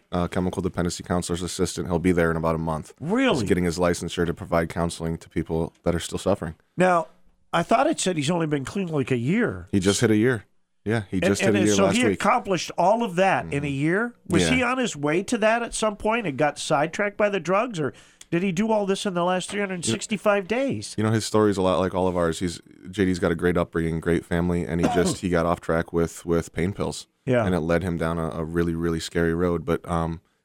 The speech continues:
Speaker 1: amazing person, and, and I have no doubt that he's gonna do, continue to do great things.
Speaker 2: Oh, man, that's
Speaker 1: Yeah.
Speaker 2: just, that, that's a great story.
Speaker 1: Yeah.
Speaker 2: A-, and you guys have gotten a lot of those now, uh, recently. You have your own place now, right?
Speaker 1: Yeah,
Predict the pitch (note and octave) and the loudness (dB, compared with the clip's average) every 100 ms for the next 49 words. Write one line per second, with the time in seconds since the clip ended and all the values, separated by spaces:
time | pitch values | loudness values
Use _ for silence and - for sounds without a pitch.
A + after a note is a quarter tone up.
0 | - F#2 F#2 F#2+ F#2 F2+ G2 F#2 F#2+ F2+ | -4 2 4 2 0 0 0 0 -2 -4
1 | E2+ E2 E2+ E2+ E2+ E2 E2 D#2 E2 D#2+ | -6 -6 -4 -2 -2 0 -2 -2 -6 -4
2 | E2 E2+ - F2 D#2+ D#2+ D#2 E2 E2 C#2+ | -6 -8 -6 -4 -2 -4 -4 -4 -4 -4
3 | E2 E2+ - - E3 A2 B2+ D3+ G2 - | -6 -8 -6 -2 0 0 0 -2 -2 -2
4 | D#3+ - E2+ A#2 - C#3+ E3 D#3 C3+ D3 | 0 -2 -2 -2 2 4 4 2 -2 -2
5 | - G#2+ B2+ A#2 - C#3 B2 - D#2 E2 | -4 -2 -2 -2 -2 0 0 -4 -12 -2
6 | D#3+ G3 G#3 B3+ G#3 G3 E3+ C#3 D#3+ C#3+ | 2 2 0 0 2 2 2 0 0 0
7 | B2+ C3 B2 A2+ A2+ G#2+ B2 A2+ B2 C3+ | 2 2 2 2 0 0 0 0 0 0
8 | A#2 A#2 D3 C3+ C#3 B2 C3+ C#3 D3+ C#3 | 0 0 -2 0 -2 -2 0 2 2 2
9 | D#3+ F#3 - C#3+ C3 B2+ A#2+ A#2 A#2+ D3+ | 2 0 2 0 0 -2 0 2 0 -2
10 | - _ _ _ _ _ - C#3+ | -10 _ _ _ _ _ 2 4